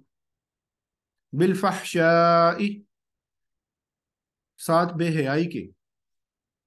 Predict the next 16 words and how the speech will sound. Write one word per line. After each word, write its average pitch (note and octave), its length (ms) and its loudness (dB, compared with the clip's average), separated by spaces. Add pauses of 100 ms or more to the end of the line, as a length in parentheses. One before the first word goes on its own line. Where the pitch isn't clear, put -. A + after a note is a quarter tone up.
(240)
यहाँ E3+ 420 -4
अल-फहशा D#3+ 640 -6
जो E3 160 -6
बेहयाई C3+ 540 -6 (920)
का C3 80 -8
लफ्ज़ C#3 460 -8
आया C3 220 -4
है, G#2+ 180 -6 (1040)
इसका D3 280 -4
मतलब F3 600 -4 (320)
या C#3+ 200 -2
तो E3+ 160 -4 (260)
बुखल C#3 340 -6
है, F3+ 200 -2
कंजूसी C#3+ 560 -6
है, D#3 140 -6